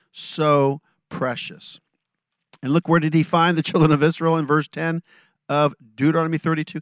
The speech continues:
"He found him in a desert land and in the waste howling wilderness. He led him about, he instructed him, he kept him as the apple of his eye." The apple of his eye. You know what the apple of the eye is? The pupil.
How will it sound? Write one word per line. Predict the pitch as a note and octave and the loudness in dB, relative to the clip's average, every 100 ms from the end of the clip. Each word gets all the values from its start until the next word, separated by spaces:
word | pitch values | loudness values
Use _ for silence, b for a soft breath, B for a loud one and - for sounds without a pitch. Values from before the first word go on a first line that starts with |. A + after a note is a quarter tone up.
| b - | b -4
"He | A3 | -4
found | F3+ A#3 B3+ A#3 | 0 2 4 4
him | G#3+ | 4
in | F3+ | 4
a | |
desert | D3+ G#3 G3 D3+ | 4 4 2 -2
land | D3 D3 D3+ | -4 -4 -6
and | D3 D3 | -6 -4
in | |
the | C#3+ | -4
waste | C3+ D3+ G#3+ G#3 - | -2 0 -2 -4 -10
howling | F3 F#3+ G3+ A3 E3+ | -4 -2 -2 -4 -4
wilderness. | D3+ A#2+ A2+ B2+ - b b b | -4 -4 -10 -14 -18 b b b
He | - F3 | 2 4
led | E3+ A#3 | 6 4
him | C4 | 4
about, | C4+ G3 C#3+ D#3 - _ | 0 0 -2 -2 -6 _
he | G#3 | -4
instructed | G#3+ F#3 - C4+ - E3 | -2 -4 -2 -4 -2 -4
him, | B2+ B2+ D3+ b | -2 -4 -6 b
he | F3 G3+ | -6 -6
kept | - - - - | -4 -6 -6 -4
him | F3+ D#3+ | -4 -2
as | E3 D#3 | -4 -4
the | E3 E3+ - | -4 -4 -4
apple | G3+ A#3 - A2 B2 _ _ _ - | -2 -2 -4 -6 -8 _ _ _ -10
of | B2+ | -8
his | B2+ A#2+ - | -8 -12 -12
eye." | G#2 F2 E2 _ _ _ _ _ _ _ _ | -14 -14 -18 _ _ _ _ _ _ _ _
The | - - | -6 -2
apple | F#3 A3 - A#3+ A3 | 0 0 2 2 2
of | E3+ - | -4 -4
his | E3 - | -6 -6
eye. | A#2 | -6
You | C3+ | -2
know | |
what | F#3 | -2
the | - | -2
apple | - D#3+ F3 E3 D#3+ - _ _ _ _ - | -2 -2 0 -2 -4 -12 _ _ _ _ -10
of | C3+ | -6
the | C#3 | -2
eye | C3 C#3 | 0 -2
is? | B2+ C#3 C#3 - _ _ _ | -4 -8 -10 -14 _ _ _
The | - | -14
pupil. | - A2+ - E2 | -8 -8 -8 -18